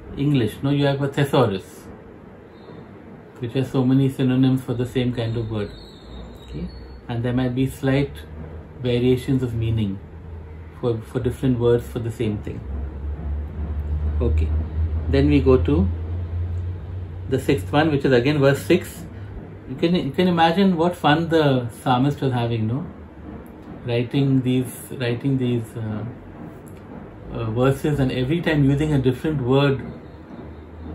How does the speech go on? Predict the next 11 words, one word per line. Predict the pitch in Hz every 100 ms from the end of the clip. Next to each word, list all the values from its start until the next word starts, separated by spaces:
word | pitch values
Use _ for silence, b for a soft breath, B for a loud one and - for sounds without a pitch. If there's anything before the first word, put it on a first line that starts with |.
| -
for | 135
scripture. | 127 - 107 - 107 107 - - - - - - - - - - - - - - - - - 127
And | 117
I, | 107 110 107
I |
said | 113 135
having | 120 120 127 131 127
lo-, | 113
lots | 120 131 -
of | 113
fun. | - 113 113